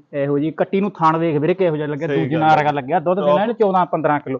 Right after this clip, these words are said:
Speaker 2: ਟੌਪ
Speaker 1: ਮੂਹਰੇ ਥਣ ਵੇਖ,
Speaker 2: ਕੁਆਲਿਟੀ ਆ।
Speaker 1: ਠੰਡੀ
Speaker 2: ਚਾਹੇ
Speaker 1: ਸੀਲ ਆ ਵੀਰੇ।
Speaker 2: ਬਾਈ ਦੋ ਛੱਡ ਕੇ ਆਪਦਾ
Speaker 1: ਲੈ।
Speaker 2: ਚਾਰ ਟਾਈਮ ਤੁਸੀਂ ਤਸੱਲੀ ਕਰ ਲਿਓ ਜੀ।
Speaker 1: ਹਾਂ।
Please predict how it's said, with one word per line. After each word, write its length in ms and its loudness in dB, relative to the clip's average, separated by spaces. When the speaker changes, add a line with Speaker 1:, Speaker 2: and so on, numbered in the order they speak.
Speaker 2:
ਟੌਪ 240 0
Speaker 1:
ਮੂਹਰੇ 220 4
ਥਣ 60 6
ਵੇਖ, 160 6
Speaker 2:
ਕੁਆਲਿਟੀ 220 0
ਆ। 40 -6
Speaker 1:
ਠੰਡੀ 220 -2
Speaker 2:
ਚਾਹੇ 200 2
Speaker 1:
ਸੀਲ 120 2
ਆ 80 4
ਵੀਰੇ। 180 2
Speaker 2:
ਬਾਈ 100 -4
ਦੋ 240 -4
ਛੱਡ 260 -4
ਕੇ 180 -8
ਆਪਦਾ 220 -2
Speaker 1:
ਲੈ। 120 -4
Speaker 2:
ਚਾਰ 280 4
ਟਾਈਮ 280 -6
ਤੁਸੀਂ 260 -10
ਤਸੱਲੀ 440 -8
ਕਰ 180 -4
ਲਿਓ 160 -8
ਜੀ। 120 -6
Speaker 1:
ਹਾਂ। 380 -6